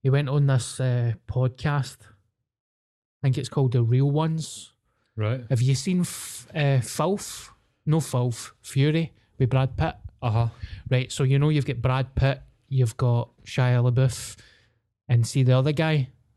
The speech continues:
Speaker 1: that was in The Walking Dead?
Speaker 2: Uh-huh. I know
Speaker 1: He's
Speaker 2: who you're
Speaker 1: got,
Speaker 2: talking about, the
Speaker 1: he's
Speaker 2: guy
Speaker 1: got,
Speaker 2: with the dark hair.
Speaker 1: he's got a podcast.
Speaker 2: Right, I think I might have seen this on YouTube, like
Speaker 1: Uh-huh.
Speaker 2: a, a, a clip hit or something.
Speaker 1: So he got Shia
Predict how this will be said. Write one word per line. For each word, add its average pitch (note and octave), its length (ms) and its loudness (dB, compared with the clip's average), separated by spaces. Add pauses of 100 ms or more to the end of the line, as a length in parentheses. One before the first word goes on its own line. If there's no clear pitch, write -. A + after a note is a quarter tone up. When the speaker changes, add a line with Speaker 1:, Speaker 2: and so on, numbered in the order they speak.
(160)
Speaker 1:
that B2+ 120 0
was B2+ 160 4
in B2+ 120 6
The B2 80 6
Walking B2 400 2
Dead? C#3 420 -2
Speaker 2:
Uh-huh. A#2+ 260 0 (640)
I A#2+ 60 -2
know C#3+ 60 4
Speaker 1:
He's B2+ 80 2
Speaker 2:
who C3 40 2
you're B2+ 100 0
Speaker 1:
got, - 40 -8
Speaker 2:
talking A#2+ 160 -4
about, A#2+ 140 -6
the C3 40 4
Speaker 1:
he's C3+ 100 4
Speaker 2:
guy A#2 60 0
Speaker 1:
got, A#2 80 0
Speaker 2:
with A2 80 -4
the A2+ 60 -6
dark A2+ 180 -10
hair. C3+ 180 -4 (140)
Speaker 1:
he's C#3+ 180 2
got C#3+ 200 -4
a - 40 4
podcast. C#3 680 0
Speaker 2:
Right, E3 440 0
I D#3 60 -4
think F3 280 -4
I F#3+ 40 -2
might F#3 160 -2
have C3 100 -4
seen D3+ 180 -2
this F3 180 -4
on C#3+ 100 0
YouTube, C#3 420 -2 (340)
like C3+ 180 0
Speaker 1:
Uh-huh. A#2 560 -2 (140)
Speaker 2:
a, - 40 -10
a, - 40 -8
a A2 200 -2 (180)
clip B2 260 -6
hit D3 140 -2
or C3+ 100 -8
something. C#3+ 380 -6 (680)
Speaker 1:
So C3 640 2 (400)
he E3 340 -2
got D#3+ 260 0
Shia C3 600 2